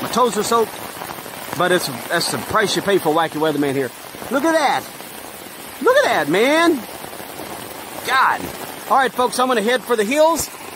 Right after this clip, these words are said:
and I will turn this back on here in a little bit. So just hang on tight. Oh, my God. <clears throat> Well, folks, as y'all can see, it is still pouring down rain.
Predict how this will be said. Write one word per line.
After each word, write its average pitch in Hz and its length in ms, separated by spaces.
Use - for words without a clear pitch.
and 190 140
I 262 80
will 226 80
turn 262 220
this 240 120
back 247 240
on 254 140
here 254 220
in 233 80
a 220 60
little 330 280
bit. 311 260
So - 200
just 190 180
hang 302 220
on 302 180
tight. 247 240
Oh, 320 120
my 139 220
God. 277 320
<clears throat> 240 540
Well, 175 220
folks, 214 280
as 120 80
y'all 202 200
can 127 160
see, 214 240
it 160 80
is 117 80
still 214 260
pouring 202 320
down 190 280
rain. 143 280